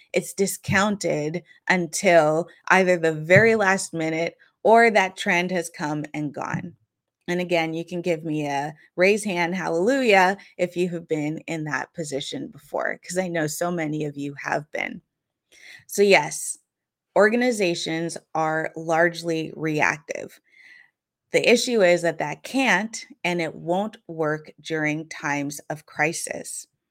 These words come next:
What does then effective leadership look like? Let's go through the list. You're gonna see me looking down at the article if you're watching the visual experience through LinkedIn, Facebook, or YouTube.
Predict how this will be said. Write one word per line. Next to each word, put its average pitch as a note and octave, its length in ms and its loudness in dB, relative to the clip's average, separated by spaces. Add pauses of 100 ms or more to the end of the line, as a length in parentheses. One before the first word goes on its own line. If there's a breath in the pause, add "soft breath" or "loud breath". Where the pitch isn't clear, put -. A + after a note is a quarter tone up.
(880 soft breath)
What G#3+ 400 2
does F3+ 640 2
then F#3 640 -2
effective F3 500 -2
leadership E3 560 -4
look D#3 340 -6
like? - 340 -2 (180)
Let's F3+ 180 -4
go F3+ 160 2
through F3 180 -6
the C#3+ 140 -4
list. D3+ 300 -4
You're F3 100 -2
gonna F3+ 180 0
see E3+ 240 -6
me D#3 300 -2
looking E3+ 400 -4
down D3+ 400 -2
at D3 240 -4
the - 160 -8
article G#3 500 4
if A#3+ 220 -2
you're G#3 180 -2
watching D#3+ 600 -6
the D#3+ 160 -2
visual D3+ 680 -4
experience D3+ 880 -6 (480 loud breath)
through E3 460 2
LinkedIn, E3+ 720 -4
Facebook, D3+ 580 -8
or D3 340 -6
YouTube. D3 680 -4